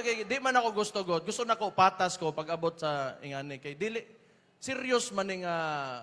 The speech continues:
nga plataporma o kani nga institusyon ang gobyerno. So, kinanglan,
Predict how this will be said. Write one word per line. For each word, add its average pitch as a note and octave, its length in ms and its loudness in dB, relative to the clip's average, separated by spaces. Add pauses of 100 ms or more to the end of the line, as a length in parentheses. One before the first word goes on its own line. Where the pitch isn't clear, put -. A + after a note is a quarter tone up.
(380)
nga D3+ 140 -4 (500)
plataporma D#3 880 -4
o D#3 160 -8
kani E3 240 -8
nga D#3 80 -10
institusyon D3+ 640 -8
ang C3+ 160 -10
gobyerno. A#2 480 -10 (560)
So, - 160 -12
kinanglan, G#3 720 0